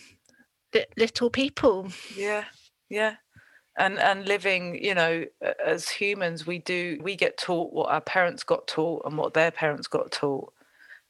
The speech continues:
Speaker 2: And it's only when you're, I don't know, like, at this age that you can reflect and see actually how things have affected you. I was on a,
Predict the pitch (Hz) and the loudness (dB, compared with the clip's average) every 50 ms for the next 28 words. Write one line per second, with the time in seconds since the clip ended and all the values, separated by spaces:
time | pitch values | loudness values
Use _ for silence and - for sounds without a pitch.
0 | _ - 160 160 156 156 156 156 151 139 139 - - - - _ _ _ _ _ | _ 2 4 4 4 2 2 0 -4 -6 -8 -8 -12 -14 -16 _ _ _ _ _
1 | _ _ - - 160 170 - - 196 190 190 190 185 180 170 180 175 170 170 170 | _ _ -4 -2 -2 0 2 2 2 2 2 0 -4 0 0 0 0 2 2 2
2 | 165 160 160 156 151 151 147 - - _ _ _ - 170 160 165 - 165 156 160 | 2 2 2 2 0 -2 -4 -8 -14 _ _ _ -2 -2 0 0 -2 -2 0 0
3 | 160 147 135 135 139 143 - - - 139 - - 170 208 - - - 160 160 156 | -2 -2 -2 -2 -4 -4 -4 0 0 0 0 2 -2 -2 0 2 4 4 4 2
4 | 147 - 151 - - 160 - - - 156 151 - - - 185 170 156 - - - | 0 -4 -6 -6 -6 -8 -8 -8 -6 -6 -6 -4 0 2 4 4 2 0 -6 -10
5 | - 156 151 - - 180 170 165 156 156 156 151 151 _ _ _ _ - 165 156 | -10 -10 -8 -4 -2 -2 -2 -2 -2 -4 -6 -8 -10 _ _ _ _ 4 4 4
6 | - - - - 160 151 156 160 156 151 - - 165 156 156 151 - 151 151 151 | 2 -2 0 0 0 0 2 0 0 2 0 0 0 0 -2 -4 -6 -4 -4 -4
7 | 147 - - - - - - 151 156 156 151 - - - - - _ _ _ - | 0 2 0 0 0 -2 -8 -6 -2 -2 0 0 -2 -4 -8 -12 _ _ _ -20
8 | - - - - - - - - 175 185 170 165 - 175 170 170 160 156 151 | -20 -20 -20 -20 -20 -8 0 2 2 2 2 2 0 0 0 0 0 0 0